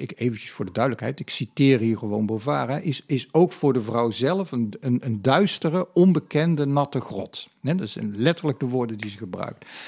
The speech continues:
Terwijl voor de man is dat, ehm, naar buiten treden. Het is ook ejaculeren. Hè, dus het betekent ook, dus het klaarkomen betekent ook dat het, dat het na-,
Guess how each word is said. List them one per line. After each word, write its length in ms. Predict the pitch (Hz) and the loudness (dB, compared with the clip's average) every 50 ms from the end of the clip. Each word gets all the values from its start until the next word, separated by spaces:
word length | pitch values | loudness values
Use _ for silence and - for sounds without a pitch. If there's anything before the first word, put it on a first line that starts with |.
| - - - - - _ | -14 -16 -16 -18 -8 _
Terwijl 280 | - 131 143 156 165 | 2 4 4 4 4
voor 140 | 127 127 131 | 4 0 0
de 60 | 120 | 0
man 360 | 117 117 131 160 202 175 - - _ | 0 2 2 2 0 0 -4 -8 _
is 200 | - 143 - - | -6 -6 -6 -4
dat, 380 | - 131 127 - - - - _ _ _ _ | -2 -4 -4 -4 -8 -16 -20 _ _ _ _
ehm, 460 | - 127 123 123 120 117 117 117 117 113 - | -4 0 0 2 2 2 2 0 0 -2 -2
naar 280 | 147 131 135 131 117 | 0 0 2 2 4
buiten 400 | 107 156 151 151 151 151 - - - | 4 6 6 6 6 4 0 -4 -4
treden. 580 | - - 110 120 113 104 104 95 98 98 101 - | -6 -4 -2 -2 0 0 -2 -4 -6 -10 -12 -10
Het 200 | - 117 107 - | -10 -10 -6 -4
is 160 | 143 127 - | -4 -2 0
ook 140 | 143 131 - - | -2 -2 -2 -4
ejaculeren. 880 | - 147 143 151 139 - - 147 131 131 143 143 135 127 113 - 95 92 - _ | -4 -2 0 0 0 -2 -2 -4 -2 2 4 4 4 4 2 0 -4 -12 -12 _
Hè, 140 | 120 123 143 | -4 -2 0
dus 140 | 143 131 123 | 2 2 0
het 120 | 117 104 | 0 -2
betekent 460 | - - - 139 139 135 - 113 - | -4 2 4 6 6 6 4 0 0
ook, 180 | 143 165 139 127 | 0 -2 -2 -4
dus 120 | 101 92 | -8 -10
het 160 | 104 101 - | -10 -12 -6
klaarkomen 640 | - - 143 160 170 165 - 156 139 131 127 123 110 | -2 0 2 2 0 0 -2 -4 -4 -2 -4 -6 -6
betekent 460 | 120 110 - 151 160 151 - 113 - | -10 -6 -2 -2 -2 -2 -4 -2 0
ook 260 | 135 135 - - - | 0 0 0 -2 -4
dat 160 | - 120 113 | -4 -2 -2
het, 240 | 117 107 - - - - | -2 -4 -6 -10 -12 -10
dat 200 | - 113 110 - | -10 -10 -8 -8
het 120 | 110 - | -12 -8
na-, 220 | - 110 110 107 | -6 -6 -6 -6